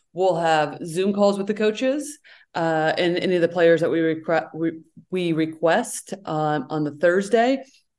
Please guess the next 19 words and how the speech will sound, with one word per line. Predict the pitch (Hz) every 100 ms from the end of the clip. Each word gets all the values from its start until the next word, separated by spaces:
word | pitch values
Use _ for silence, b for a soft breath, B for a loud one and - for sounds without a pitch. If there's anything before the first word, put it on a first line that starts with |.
| _
travel | - 220 202 196 208 202 202
in | 147 185 180 175 175
the |
day | 170 170
before | 165 175
the | 160
game, | 165 180 196
so | 175 156 147
Friday, | 147 156 165 190 220 240 B B -
and | 160 165
then | 160 156 151
call | 156 156
the | 156
games | 156 156 151 147 147 143 -
on | 147 147 143 143
Saturday. | 143 - 147 151 143 135 139
And | 151
then | 147
if | 143 - -